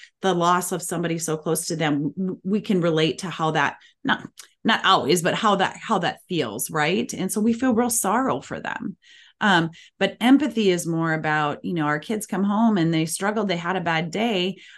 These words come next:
um, they got a bad grade, somebody called them a name, or the teacher yelled at them. And too often we're wanting to step in and fix that for the kid and address that with the other person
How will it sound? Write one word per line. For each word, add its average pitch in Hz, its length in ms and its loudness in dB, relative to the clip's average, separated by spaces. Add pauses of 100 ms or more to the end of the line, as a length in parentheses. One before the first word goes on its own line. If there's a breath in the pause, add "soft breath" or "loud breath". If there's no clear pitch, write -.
(180 loud breath)
um, 175 300 2
they 190 120 0
got 202 160 0
a 196 40 -2
bad 180 280 -2
grade, 202 440 0
somebody 196 600 -4 (260)
called 214 260 0
them 208 120 2
a 185 40 0
name, 180 580 0 (260 soft breath)
or 180 80 -4
the 190 100 -2
teacher 233 360 -2
yelled 208 380 0
at 196 200 -2
them. 139 260 -4 (320 soft breath)
And 208 320 2 (240)
too 269 240 2
often 214 400 2
we're 185 100 -2
wanting 185 300 -2
to 165 60 -2
step 185 300 -4
in 175 120 0
and 160 120 -2
fix - 340 -4
that 226 220 0
for - 80 -2
the 220 120 -2
kid 214 480 0
and 170 120 0
address 160 420 0
that 190 200 -2
with 202 120 -4
the 190 140 0
other 180 140 0
person 247 640 0